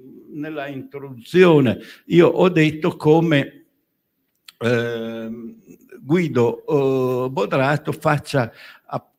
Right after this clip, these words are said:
mm, sul Partito Popolare, eh, insomma, eh, mm, una sintesi tra la interpretazione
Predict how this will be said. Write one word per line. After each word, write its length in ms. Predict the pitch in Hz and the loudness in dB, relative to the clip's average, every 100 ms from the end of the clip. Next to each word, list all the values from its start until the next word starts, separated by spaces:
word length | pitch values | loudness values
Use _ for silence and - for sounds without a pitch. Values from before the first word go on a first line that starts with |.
| _ | _
mm, 320 | 160 139 139 | -12 -10 -10
sul 280 | 131 - 160 | -12 -12 -8
Partito 420 | 151 139 147 147 | -8 -8 -8 -10
Popolare, 800 | - 165 - 180 147 113 113 110 - - _ | -12 -12 -4 2 4 4 0 -4 -8 -20 _
eh, 300 | 156 - 156 | -6 -4 -4
insomma, 680 | - - 170 156 131 - | -4 -4 -2 0 0 -2
eh, 300 | - 165 156 156 | -4 -4 -4 -4
mm, 580 | 151 139 139 131 - - _ _ - _ _ _ _ | -4 -2 -4 -6 -10 -18 _ _ -20 _ _ _ _
una 260 | 147 160 | -2 -2
sintesi 800 | 127 - 202 147 113 - 101 120 | -2 -2 0 2 0 -8 -16 -20
tra 380 | _ 135 123 - _ | _ -14 -14 -16 _
la 300 | 131 131 117 | -14 -12 -10
interpretazione 1400 | 147 127 113 117 - 123 113 117 - 143 135 120 110 98 | -4 -4 -2 -6 -2 -4 -2 -6 -2 2 4 4 4 2